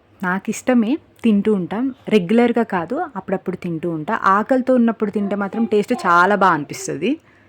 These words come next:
టోను ఇంట్లో చికెన్ తినడు కానీ కేఎఫ్సీ చికెన్ మాత్రం తింటాడు. ఇంకా నేను మా ఆయన డిస్కస్ చేస్తున్నాం అనమాట. ఇక షాపింగ్ బిల్ ఎంత అయింది, నెక్స్ట్ ఏం తీసుకోవాలి, మా ఆయన కోసం ఎక్కడ తీసుకోవాలి,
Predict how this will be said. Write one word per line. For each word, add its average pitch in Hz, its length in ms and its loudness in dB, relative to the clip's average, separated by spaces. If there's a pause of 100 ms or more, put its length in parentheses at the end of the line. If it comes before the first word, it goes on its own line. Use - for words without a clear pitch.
(200)
టోను 220 220 4
ఇంట్లో 226 340 2
చికెన్ 233 360 0
తినడు 202 320 -2
కానీ 220 220 2
కేఎఫ్సీ 226 480 4
చికెన్ 208 300 -4
మాత్రం 202 380 -2
తింటాడు. 175 420 -4 (540)
ఇంకా 226 140 2
నేను 202 320 4
మా 226 160 4
ఆయన 190 220 -2
డిస్కస్ 196 380 -2
చేస్తున్నాం 170 380 -4
అనమాట. 165 200 -4 (260)
ఇక 170 160 -2
షాపింగ్ 175 400 -2
బిల్ 165 220 -2
ఎంత 160 200 -4
అయింది, 160 280 -4
నెక్స్ట్ 165 320 -6
ఏం 165 160 -4
తీసుకోవాలి, 165 600 -4
మా 170 160 -4
ఆయన 160 160 -4
కోసం 170 300 -6
ఎక్కడ 156 260 -6
తీసుకోవాలి, 160 680 -6